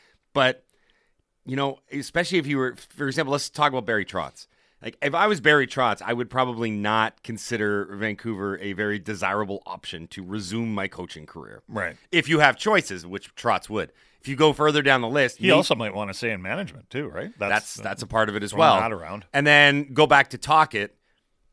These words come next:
Speaker 1: He di-, doesn't appear to be in any huge rush to leave what he's doing. He's got a pretty cushy gig working on T N T, doing the intermission, um, analyst role. And I think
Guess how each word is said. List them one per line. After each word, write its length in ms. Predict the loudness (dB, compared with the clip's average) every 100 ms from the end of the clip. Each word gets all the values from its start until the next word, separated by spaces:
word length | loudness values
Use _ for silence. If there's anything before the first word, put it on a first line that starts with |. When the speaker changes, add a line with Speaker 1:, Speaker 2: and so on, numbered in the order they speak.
| _ _
Speaker 1:
He 180 | -12 -8
di-, 180 | -6 -8
doesn't 440 | -6 -4 -2 -2
appear 260 | -2 0 2
to 80 | 2
be 140 | 0
in 80 | 0
any 200 | -2 -4
huge 340 | -6 -8 -6
rush 300 | -2 -2 -2 -8
to 80 |
leave 340 | -8 -6 -6 -6
what 180 | -8 -8
he's 220 | -12 -12
doing. 360 | -6 -6 -6
He's 140 | -10 -8
got 140 | -8
a 40 | -8
pretty 240 | -10 -10
cushy 400 | -10 -10 -8 -8
gig 280 | -6 -6 -6
working 320 | -10 -10 -12
on 180 | -10 -12
T 260 | -10 -8
N 140 | -8 -8
T, 400 | -8 -6 -6 -8 _ _ _ -18
doing 400 | -4 -2 0 -2
the 180 | -2 -4
intermission, 720 | 0 0 -2 -4 -4 -4 -6 -12 _ _ _ -8
um, 400 | -4 -2 -4 -8 -4
analyst 460 | -2 0 -2 -4 -4
role. 320 | -2 -2 -2
And 160 | -2 -2
I 100 | -2
think 460 | 0 0 0 -2